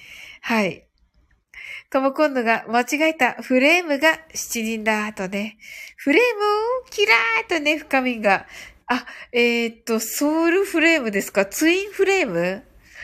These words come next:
ソウルフレーム？おー。えっと、ツインフレーム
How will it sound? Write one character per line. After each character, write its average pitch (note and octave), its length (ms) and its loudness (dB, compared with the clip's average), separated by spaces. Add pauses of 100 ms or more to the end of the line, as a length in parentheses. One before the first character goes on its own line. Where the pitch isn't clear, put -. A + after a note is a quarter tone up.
(140)
ソ C#4 200 4
ウ C4 60 2
ル C4+ 100 -2
フ C#4 160 -2
レ C4 180 2
ー G3 40 -6
ム？ F3+ 260 -6 (380)
お D4 760 2
ー。 - 40 -20 (1900)
え A#3 180 4
っ A#3+ 80 -10 (100)
と、 A3 280 2
ツ C#4+ 280 -2
イ E4 140 0
ン F4 80 -4
フ D#4+ 160 -2
レ D4+ 180 4
ー C4 40 -2
ム G#3+ 280 -2